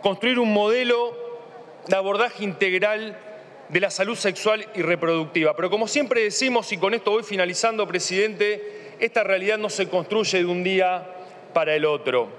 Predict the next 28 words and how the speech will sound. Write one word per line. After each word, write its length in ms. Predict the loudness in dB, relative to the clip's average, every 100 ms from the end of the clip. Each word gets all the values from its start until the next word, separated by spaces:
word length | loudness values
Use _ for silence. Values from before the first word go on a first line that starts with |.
| -18 -18 -18 -18 -4
Por 100 | -2
eso 160 | 0 0
quiero 220 | 2 2
mencionar 580 | 0 -2 0 2 0 -2 -10 0
el 120 | 2
ejemplo 440 | 4 0 0 0
de 60 | 2
mi 140 | 0
ciudad, 600 | 0 2 4 2 0 -4 -2
la 120 | -2
ciudad 320 | 2 0 2
de 60 | 0
Rosario, 520 | 0 2 0 0 0
donde 200 | 0 2
hace 200 | 0 2
veinticinco 760 | 0 0 -2 0 0 2 0
años 500 | 0 -2 0 -2 -4 -16 -18 -20 -20 -2
que 80 | 0
hay 100 | 2
acceso 440 | 0 0 0 2
al 100 | 0
programa 460 | 2 2 2 2 0
de 60 | 0
salud 300 | 0 0 -2
sexual 680 | -2 -2 0 0 0 -4 -14 -16 -16 -18 -8
y 100 | -4
procreación 680 | 0 0 2 2 2 0 2
responsable, 880 | 0 0 -2 2 2 2 0 -4